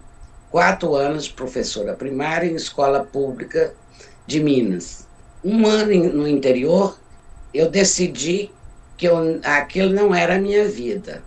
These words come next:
Eu não queria aquilo pra mim. Eu fiz dezoito anos na sala de aula. Porque as aulas começavam em fevereiro, eu sou do dia dezoito, estava fazendo dezoito anos com uma turma de supletivo noturno.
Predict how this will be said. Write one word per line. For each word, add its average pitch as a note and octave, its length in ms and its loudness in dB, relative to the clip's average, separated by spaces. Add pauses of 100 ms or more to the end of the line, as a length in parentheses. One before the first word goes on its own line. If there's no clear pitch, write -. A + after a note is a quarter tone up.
(240)
Eu G2+ 160 -4
não D3 240 -2
queria F#3 360 0
aquilo C#3 340 -8
pra D#3+ 260 -4
mim. F2+ 220 -6 (480)
Eu F2+ 80 -12
fiz C3+ 340 -12
dezoito E3+ 640 0
anos E3+ 240 2
na D#3 160 0
sala F3+ 380 -6
de F3+ 140 -6
aula. - 300 -8 (540)
Porque - 140 -8
as A2+ 220 2
aulas A2 240 0
começavam A2+ 480 -2
em - 20 -6
fevereiro, C3+ 680 0
eu - 20 0
sou - 240 0
do A2+ 100 -4
dia G2+ 180 -4
dezoito, C#3 520 0
estava D#3 240 -2
fazendo D3+ 400 0
dezoito F3+ 600 2
anos F3 460 4 (320)
com D#3 120 0
uma F#3 180 4
turma A3+ 360 -2
de - 120 -4
supletivo F#3+ 1000 -2
noturno. E3 840 -2